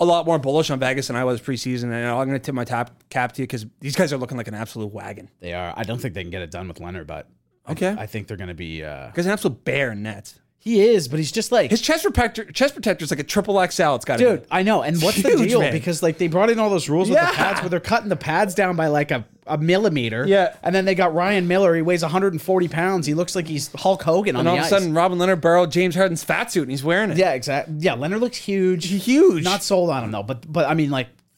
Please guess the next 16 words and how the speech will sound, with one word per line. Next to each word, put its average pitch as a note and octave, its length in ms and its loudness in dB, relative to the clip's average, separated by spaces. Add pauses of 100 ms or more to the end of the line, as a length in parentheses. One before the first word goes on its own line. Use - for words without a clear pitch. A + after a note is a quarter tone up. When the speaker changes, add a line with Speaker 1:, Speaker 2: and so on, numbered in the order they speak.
(140)
Speaker 2:
through A#3 220 4
that G#3 180 2
whole E3+ 200 2
team, D3+ 320 -4
they C3+ 140 -2
are G#2 100 -4
so D3 360 -2
set. B2+ 440 -6 (240)
Speaker 1:
Yeah. C3 240 -2 (180)
Oh, D3 120 2
yeah. A2 260 -2 (240)
Speaker 2:
I C3 80 -8
just A#2+ 240 -8
don't A#2 180 -4
know A2 260 -4
about F#2+ 340 -8